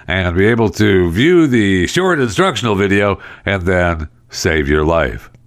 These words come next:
<laughs> Is there a doctor in the house?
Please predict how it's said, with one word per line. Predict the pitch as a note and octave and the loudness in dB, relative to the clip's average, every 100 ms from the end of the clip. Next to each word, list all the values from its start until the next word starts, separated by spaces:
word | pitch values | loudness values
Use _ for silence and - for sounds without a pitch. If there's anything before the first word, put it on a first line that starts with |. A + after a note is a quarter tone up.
| _ | _
<laughs> | - - - A3 - G#3 F#3 - F#3 E3+ - E3+ D#3 - - - - - - - C3+ - - A#2 - - - - - - - F2+ - - F2+ - - F#2 - D#3 D#3+ C#3+ - | -10 -8 -6 -6 -6 -6 -6 -6 -6 -6 -6 -6 -6 -6 -6 -6 -6 -6 -6 -6 -6 -6 -8 -8 -8 -10 -10 -8 -8 -8 -8 -8 -8 -8 -8 -8 -8 -8 -8 -8 -6 -6 -4
Is | E3+ D#3 | 0 0
there | D#3 D3+ | 0 0
a | C#3+ | -2
doctor | D#3+ F3+ G3+ G3+ G3+ | -2 -2 -2 -2 0
in | G3+ | 2
the | G3 | 0
house? | F3+ F3+ G3 G#3 F#3+ | 0 0 0 0 0